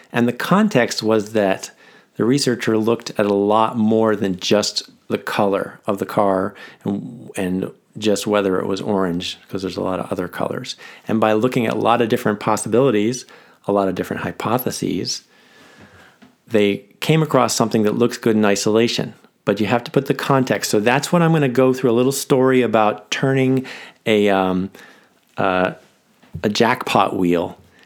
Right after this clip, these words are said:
and how that directly is reflective and analogous. So we're gonna make it very intuitive about how that happens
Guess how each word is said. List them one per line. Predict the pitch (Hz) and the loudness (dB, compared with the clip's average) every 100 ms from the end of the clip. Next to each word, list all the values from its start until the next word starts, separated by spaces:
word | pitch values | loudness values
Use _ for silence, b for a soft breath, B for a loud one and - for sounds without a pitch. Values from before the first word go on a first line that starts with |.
| - | -6
and | 110 | -2
how | 101 120 | 2 2
that | 120 107 | 2 2
directly | 107 107 120 123 135 127 123 123 | 0 2 2 2 2 2 2 0
is | 107 | -2
reflective | 104 - - 107 - 92 92 | -2 -2 0 0 0 -2 0
and | 95 | 0
analogous. | 95 101 101 98 90 - | 0 0 2 0 -2 -4
So | - | -4
we're | 101 | -2
gonna | 98 104 | 0 0
make | 104 107 | 0 0
it | 101 | -2
very | 113 131 139 | 0 2 2
intuitive | 131 - 151 127 107 101 | 0 0 2 4 2 0
about | 104 101 95 | 2 2 0
how | - 120 120 123 | -2 0 0 2
that | 113 110 | 0 0
happens | 117 110 - 101 95 95 | -2 -2 -2 -2 -2 -4